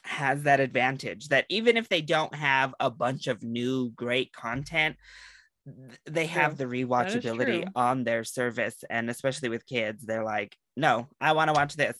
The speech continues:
Speaker 1: <laughs> "I
Speaker 2: I
Speaker 1: don't
Speaker 2: know
Speaker 1: wanna
Speaker 2: it's
Speaker 1: watch that new thing. Just put Encanto back on." <laughs>
Speaker 2: I know as a kid, that was definitely the case with me, uh, watching, you know, Little,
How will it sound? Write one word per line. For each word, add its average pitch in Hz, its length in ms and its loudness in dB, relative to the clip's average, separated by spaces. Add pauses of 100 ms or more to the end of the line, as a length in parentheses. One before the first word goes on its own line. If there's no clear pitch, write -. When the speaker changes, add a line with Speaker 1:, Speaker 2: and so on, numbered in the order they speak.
Speaker 1:
<laughs> - 100 -20
"I - 640 6 (960)
Speaker 2:
I 202 80 10
Speaker 1:
don't 226 100 10
Speaker 2:
know 233 60 10
Speaker 1:
wanna 233 140 10
Speaker 2:
it's 226 40 8
Speaker 1:
watch 226 180 8
that 240 200 12
new 240 180 6
thing. 233 300 6 (200)
Just 247 180 4
put 262 180 4
Encanto 262 580 4
back 277 280 2
on." 240 280 2
<laughs> - 420 -8 (800)
Speaker 2:
I 208 200 4
know 214 300 4
as 214 400 0
a 175 40 -8
kid, 208 360 0
that 165 180 4
was 208 140 -2
definitely 196 320 0
the 202 100 -4
case 208 240 -2
with 185 100 -2
me, 208 240 2
uh, 196 200 6
watching, 165 680 -2 (180)
you 156 160 -2
know, 147 120 -4
Little, 151 400 -6